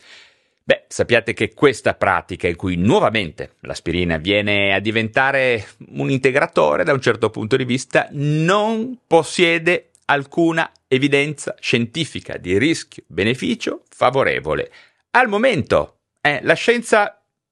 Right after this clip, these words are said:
riguarda il momento presente, poi in futuro vedremo, chi lo sa, eh?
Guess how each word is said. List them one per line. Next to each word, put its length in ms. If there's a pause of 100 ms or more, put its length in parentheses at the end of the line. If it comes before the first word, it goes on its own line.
riguarda 580
il 160
momento 420
presente, 540
poi 140
in 60
futuro 300
vedremo, 460
chi 100
lo 140
sa, 360
eh? 240